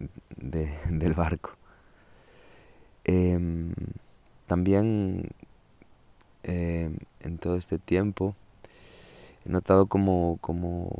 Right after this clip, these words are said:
a veces, pues, em, el bioarmonizador podía como amplificar muchísimo mi señal de conexión y, y a veces era como, <laughs> como molesto y tenía que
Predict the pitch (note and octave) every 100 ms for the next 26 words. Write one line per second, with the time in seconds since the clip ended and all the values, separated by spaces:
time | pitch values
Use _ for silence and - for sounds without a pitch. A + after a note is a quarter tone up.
0 | F#2+ - - E2+ - F2 - E2+ - -
1 | - _ - _ _ - - - - E2+
2 | E2 D#2 D#2 D2+ - - - - - -
3 | - - - F2+ E2+ E2 D#2+ F2 E2+ F2+
4 | F2+ F2+ F2 F2 F2+ F2 E2+ F#2 F2 D#2+
5 | D#2 - D#2 - E2 E2 E2+ E2+ E2 D#2+
6 | D#2+ D2+ D2+ D#2+ D#2 D#2 - - - -
7 | - _ D#2+ - D#2+ - - F2+ G2 -
8 | - - - _ _ - - - - -
9 | - - - F#2 F2+ F2 E2+ D#2+ E2 D#2+
10 | - - _ - F2 E2 E2+ - F2 -
11 | - - D#2 F2 F2 F2 E2 D#2 D2+ D2+
12 | D#2+ F2+ F2 E2+ E2+ F2 - F2+ E2 E2+
13 | E2 - F2+ F#2